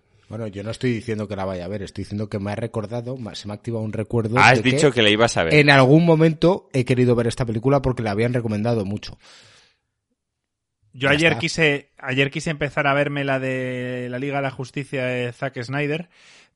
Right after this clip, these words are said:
Speaker 3: pero resulta que mi novia no ha visto Batman contra Superman. Y entonces
Speaker 1: No digas
Speaker 3: dije,
Speaker 1: nada de esto, esto va
Speaker 3: No,
Speaker 1: en
Speaker 3: no,
Speaker 1: el
Speaker 3: no.
Speaker 1: topic
Speaker 3: Entonces
Speaker 1: de hoy.
Speaker 3: dije, "Bueno, pues vamos a verla". Y ayer me vi Batman contra Superman, una película que todo el mundo dice que es infame.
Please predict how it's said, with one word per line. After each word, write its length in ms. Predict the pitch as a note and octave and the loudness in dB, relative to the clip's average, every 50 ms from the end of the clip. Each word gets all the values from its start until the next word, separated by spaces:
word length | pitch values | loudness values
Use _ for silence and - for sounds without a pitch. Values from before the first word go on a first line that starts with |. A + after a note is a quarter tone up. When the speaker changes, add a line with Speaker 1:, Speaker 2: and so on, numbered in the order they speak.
| _ _ - | _ _ 2
Speaker 3:
pero 180 | C#3 C3 C3 B2 | 4 4 4 4
resulta 360 | B2+ A#2+ - D#3 D3+ E3 E3+ | 2 0 -2 -2 0 0 0
que 80 | E3 D#3 | 2 0
mi 100 | D3 C#3+ | 0 2
novia 240 | D3 D3+ D#3 D#3+ D#3+ | 4 4 4 4 2
no 100 | D3+ D3 | 2 2
ha 20 | C#3 | 0
visto 540 | C#3+ C3+ - - C#3 C3+ C3 C3 B2+ B2 | 0 -2 -4 -2 0 0 0 0 -2 -4
Batman 400 | A2 B2+ C#3 C#3 C3+ C#3+ C3+ B2+ | -2 0 0 0 0 -2 -8 -8
contra 260 | A#2+ C3 B2 A#2+ B2 A2+ | -8 -8 -8 -8 -8 -8
Superman. 540 | - C3+ B2+ B2+ D#3+ G3 D#3+ G#2+ - _ _ | -8 -6 -4 -2 -2 -2 -2 -4 -6 _ _
Y 120 | - B2+ | -8 -6
entonces 260 | B2 A2+ A#2 B2 B2 | -6 -2 0 2 2
Speaker 1:
No 40 | C3 | 2
digas 200 | C#3 C#3 C#3+ C3+ C#3 | 4 4 4 2 4
Speaker 3:
dije, 100 | C#3+ C3 | 4 4
Speaker 1:
nada 140 | C3 B2 A2+ | 4 4 2
de 120 | G2+ F#2+ F#2 | 2 0 -2
esto, 240 | - - - F#2 | -4 -6 -6 -6
esto 240 | F#2+ - - - A#2 | -6 -4 -4 -2 -2
va 100 | A2+ A#2 | 0 2
Speaker 3:
No, 120 | D3+ D#3+ D#3 | 4 4 4
Speaker 1:
en 40 | D3+ | 4
Speaker 3:
no, 40 | D3 | 4
Speaker 1:
el 60 | D3 | 4
Speaker 3:
no. 100 | D3 C3+ A#2 | 4 4 4
Speaker 1:
topic 100 | A#2 A#2 | 2 0
Speaker 3:
Entonces 240 | - C#3 C3 B2+ | 0 0 0 0
Speaker 1:
de 40 | C#3 | 0
hoy. 40 | B2+ | -2
Speaker 3:
dije, 120 | - C3 B2 | -2 -2 -2
"Bueno, 260 | C3 E3 E3 C3+ A#2 | 0 2 2 2 2
pues 180 | - B2 A2+ A#2+ A#2+ | 0 -4 -8 -4 0
vamos 320 | B2 C#3 D3+ D#3 D3 - D3 | 2 2 4 4 2 0 0
a 60 | C3 | 0
verla". 320 | B2 A#2 G#2+ G2+ G2+ G2+ | 0 0 -2 -2 -6 -4
Y 40 | G2+ | -2
ayer 220 | G#2+ A#2 B2 B2 | -2 -2 -2 -2
me 100 | C#3 C#3 | -2 -2
vi 240 | C3+ C3+ D3+ - - C#3 | -2 -2 -2 -4 -6 -2
Batman 360 | B2 B2 A#2+ A#2 A#2+ A2+ A2+ | 0 0 2 0 -2 -8 -10
contra 400 | A#2 - - _ - A#2+ G#2+ A2+ | -12 -18 -16 _ -10 -8 -8 -8
Superman, 280 | A2 A2+ A#2 A#2+ C#3 C3 | -8 -6 -2 -2 0 0
una 160 | B2 B2+ A#2+ | 0 0 -2
película 320 | C3 C3+ C3+ C#3 D#3 D#3 | -2 -2 -2 -2 -2 -2
que 80 | C#3+ B2 | -2 -4
todo 80 | A#2+ B2 | -4 -4
el 40 | C3 | -4
mundo 120 | C3 C#3 | -4 -4
dice 140 | D3+ - - | -4 -6 -6
que 80 | - - | -8 -10
es 60 | - | -12
infame. 460 | G2+ F#2 - - E3+ F#3+ F#3 A2+ - | -14 -14 -6 -2 -2 -2 -2 -4 -12